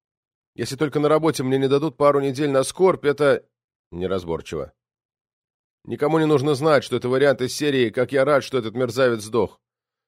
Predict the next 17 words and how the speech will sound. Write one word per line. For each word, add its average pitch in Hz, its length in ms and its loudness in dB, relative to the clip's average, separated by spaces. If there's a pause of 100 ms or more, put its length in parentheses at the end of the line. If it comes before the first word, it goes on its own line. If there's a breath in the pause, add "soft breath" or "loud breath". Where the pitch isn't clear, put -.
(260)
Ублюдок 156 420 0
выставил 165 440 2
из 135 60 -2
дома 156 240 0
своего 147 300 0
родного 147 320 2
ребёнка 147 440 0
и 113 120 0
всё 143 180 -4
равно 160 280 0
удостоился 139 520 -2
тёплых 147 360 -4
слов, 170 260 -4
когда 104 260 -6
сыграл 120 320 -2
в 104 60 -6
ящик. 113 420 -2